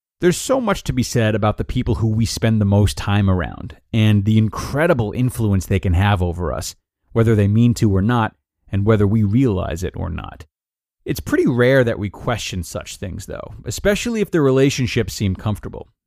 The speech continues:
And I think that's really the piece here. As you navigate your own relationships, ask yourself whether or not the people around you are supportive in helping you be who you really want to be.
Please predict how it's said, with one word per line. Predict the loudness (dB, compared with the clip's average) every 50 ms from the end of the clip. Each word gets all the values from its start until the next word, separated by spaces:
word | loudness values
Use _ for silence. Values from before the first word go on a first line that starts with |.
| _ _ _ -4
And | 0 2 2 4 4 2 2 2
I | 0 -2
think | -2 -2 -2 0
that's | -2 -2 -2 -4
really | -4 -2 0 2 2 2 0
the | -2 -4
piece | -6 -6 -6 -6 -6 -8 -10
here. | -12 -12 -12 -14 -16 _ _ _ _ _ _ _ _ _ _ _
As | -6 -4 -2
you | -2 0
navigate | 2 2 2 2 0 0 -2 -2 -2 -2
your | -2 -2 0
own | 2 2 2 2
relationships, | 0 0 0 0 0 -2 -2 -6 -12 -12 -12 -14 -14 -14 -14 -16 -16 _ _ _ _ _ _ _
ask | -4 -2 -2 -2 -2 -6 -6 -4
yourself | -4 -4 -2 -2 -2 -2 -4 -4 -6
whether | -4 0 0 2 2 0
or | 0 2 0 2 2
not | 2 0 0 -2 _
the | -6 -6
people | -4 -6 -4 -2 0 0 2
around | 2 2 2 2 2 0 0 0
you | 0 0
are | 0 0 -2
supportive | -2 -4 -8 -8 -4 0 0 2 4 2 2 2
in | 0 0
helping | 2 2 0 2 0 0 0
you | 0 0 -2
be | 0 0 0 0 0
who | 0 0 -2 0
you | 0 0 0
really | 0 2 2 2 4 2 2
want | 2 2 0 0 -2 -2 -4
to | -4 -2
be. | -2 -2 -4 -4 -8 -14